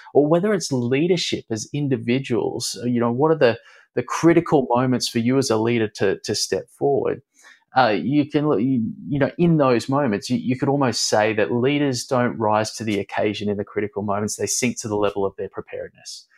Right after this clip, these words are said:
And so one of the things that we would talk about kind of at this summit is, what are those critical moments there for you? What are your psychological and, and leadership actions on that you've predetermined,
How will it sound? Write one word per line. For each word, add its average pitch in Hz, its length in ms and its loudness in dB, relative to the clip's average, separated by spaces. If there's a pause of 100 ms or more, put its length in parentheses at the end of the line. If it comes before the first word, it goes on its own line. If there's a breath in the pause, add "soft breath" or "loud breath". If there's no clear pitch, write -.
(300 loud breath)
And 123 120 2
so 131 140 0
one 135 260 4
of 165 80 6
the 135 60 0
things 110 320 -2
that 107 180 -2
we 156 140 6
would 143 220 2
talk - 260 -4
about 104 460 -2
kind 110 160 0
of 104 40 2
at 104 200 0
this 104 160 -6
summit 123 720 0
is, 107 440 -2 (440 loud breath)
what 160 180 4
are 165 60 0
those 147 240 2
critical 120 400 -2
moments 104 680 -4
there 107 140 0
for - 180 -14
you? 123 140 0
What 139 160 0
are 175 40 0
your 151 180 4
psychological 113 920 0
and, 98 240 -4
and 107 180 -4
leadership 123 520 -2 (160)
actions 117 580 -4
on 120 480 -4 (460 soft breath)
that 117 140 -2
you've 113 240 0
predetermined, 165 720 0